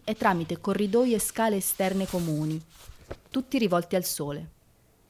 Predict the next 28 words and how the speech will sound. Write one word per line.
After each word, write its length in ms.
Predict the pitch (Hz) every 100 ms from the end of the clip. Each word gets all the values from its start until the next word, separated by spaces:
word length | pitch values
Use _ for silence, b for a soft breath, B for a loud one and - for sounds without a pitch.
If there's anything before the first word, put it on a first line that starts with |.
| _ _ _ - -
L'edificio 440 | 165 165 226 226
è 40 |
stato 280 | 202 180 165
a 40 | 170
lungo 300 | 220 233 196
considerato 640 | 180 165 170 180 214 208
una 140 | 180
vetrina 420 | 170 170 226 220 175
di 80 |
architettura 680 | 165 - 185 180 - 240 214
olistica 540 | 180 175 - - 196 180
e 40 |
sociale 640 | 170 160 - 147 151 175 B B B B
ed 100 | 208
è 60 |
stato 320 | 226 233 208
pubblicato 580 | 160 175 190 208 254 247
in 140 | 196 170
riviste 380 | 185 202 -
internazionali 800 | 165 165 170 180 - 208 214 233
di 100 | 202
architettura. 720 | 170 - 175 175 - 139 143 143 - - - - - - _ - - - - - - _ _ -
Nel 180 | 196 196
millenovecentonovanta 1300 | 240 233 185 170 214 208 196 170 180 240 247 262 -
è 80 | 254
stato 380 | - 180 165
ufficialmente 600 | 165 214 220 226 262 269 262
consegnato, 880 | 208 - 185 165 143 143 160 160